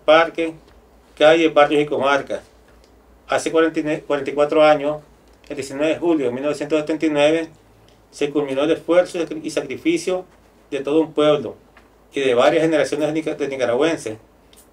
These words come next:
para vencer a la dictadura más sangrienta de América Latina, lo que marcó el inicio de una nueva Nicaragua libre y soberana.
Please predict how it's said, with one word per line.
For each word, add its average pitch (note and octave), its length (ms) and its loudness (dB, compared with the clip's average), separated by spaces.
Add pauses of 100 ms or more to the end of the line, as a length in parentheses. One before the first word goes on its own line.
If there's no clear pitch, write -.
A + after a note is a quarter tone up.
para B2+ 180 -2
vencer C#3 440 -2
a E3 80 0
la E3 80 0
dictadura D3+ 480 2
más C#3+ 160 -4
sangrienta C#3+ 420 -4
de C3+ 60 2
América B2+ 300 -4
Latina, C3+ 520 0 (680)
lo C3 140 -8
que D#3 100 -2
marcó D#3+ 320 2
el E3 80 6
inicio D#3+ 560 0 (300)
de B2 80 -8
una D3+ 240 -2
nueva D3+ 220 0
Nicaragua D#3 680 0 (140)
libre E3 400 0
y D#3+ 100 -8
soberana. C#3 600 -2